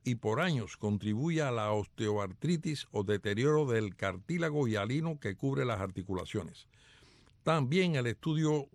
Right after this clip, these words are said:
sueco revela una posible relación entre estos trabajos repetitivos y artritis reumatoidea, que es una condición autoinmune que inflama las articulaciones. Trabajadores con riesgo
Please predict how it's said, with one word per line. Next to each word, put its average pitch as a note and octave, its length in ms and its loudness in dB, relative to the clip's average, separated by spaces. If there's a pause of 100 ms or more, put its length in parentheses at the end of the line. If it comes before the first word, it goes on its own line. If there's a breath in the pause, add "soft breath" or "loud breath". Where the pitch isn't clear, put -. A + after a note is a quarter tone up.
sueco - 560 0 (120)
revela C#3 640 0 (140)
una D3 260 2
posible C#3 580 -2
relación G#2+ 600 -2 (120)
entre G#2 520 0 (560 soft breath)
estos D3 380 0
trabajos C3 480 0
repetitivos A2 920 -2
y A2 120 0
artritis C#3+ 520 0
reumatoidea, G#2+ 800 -2 (240)
que G#2+ 160 -2
es G#2+ 100 -4
una D3+ 200 0
condición C3+ 600 -2
autoinmune D3+ 1600 0 (120)
que A2 200 -2
inflama C3 520 -2
las A#2+ 160 -2
articulaciones. F#2+ 800 -4 (800 loud breath)
Trabajadores C3+ 640 0
con C#3 240 -2
riesgo D#3 480 -2